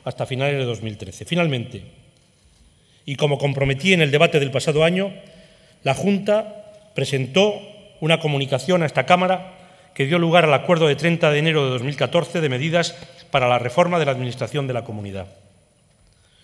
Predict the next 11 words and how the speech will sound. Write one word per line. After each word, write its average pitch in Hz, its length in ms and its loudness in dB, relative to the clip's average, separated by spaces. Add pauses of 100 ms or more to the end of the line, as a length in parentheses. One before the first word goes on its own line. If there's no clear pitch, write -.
(280)
Un 160 80 4
acuerdo 185 400 6
que 180 100 -2
incluye 180 360 2
sesenta 143 340 -2
y 123 60 -2
cinco 180 280 -2
medidas 139 440 -2
institucionales 143 640 -2
y - 20 4
organizativas 143 720 -2